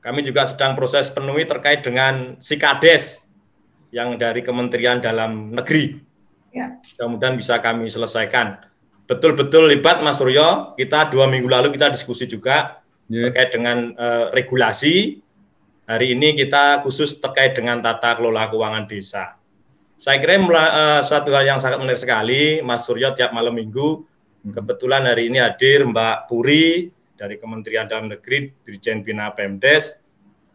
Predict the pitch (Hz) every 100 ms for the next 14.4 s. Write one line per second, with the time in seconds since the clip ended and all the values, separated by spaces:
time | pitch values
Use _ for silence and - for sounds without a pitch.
0 | _ 110 107 117 107 120 - 123 120 117
1 | 107 113 107 107 120 117 110 110 107 107
2 | 110 107 101 113 135 139 147 147 143 170
3 | 151 170 - - _ _ _ _ _ -
4 | 160 175 175 170 151 - - _ _ _
5 | _ 185 185 196 202 196 185 185 143 -
6 | 135 147 147 135 135 135 131 113 110 117
7 | - 117 117 113 110 107 127 139 - -
8 | _ _ - 143 151 139 127 139 131 131
9 | 185 196 151 135 131 120 120 120 120 117
10 | 113 113 107 - _ 110 - 113 104 101
11 | 113 131 - - _ _ _ _ - 113
12 | 120 123 127 123 156 165 - - - 113
13 | 143 135 127 - 123 113 107 110 104 104
14 | 101 131 139 143